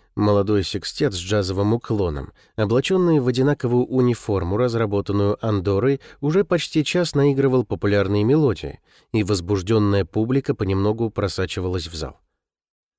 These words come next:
Вардис не видел никакой нужды в торжественности или благочестии или в ханжеской тишине перед началом шоу.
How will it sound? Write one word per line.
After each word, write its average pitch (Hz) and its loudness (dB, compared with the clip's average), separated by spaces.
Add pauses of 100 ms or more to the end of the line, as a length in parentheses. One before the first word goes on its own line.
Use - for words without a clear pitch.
(120)
Вардис 143 0
не 139 2
видел 160 2
никакой 143 0
нужды 139 0 (220)
в - -20
торжественности 92 -2
или 90 -4 (200)
благочестии 101 -2
или 107 2
в - -6
ханжеской 110 -2
тишине 123 0
перед 92 -4
началом 90 -2
шоу. 73 -12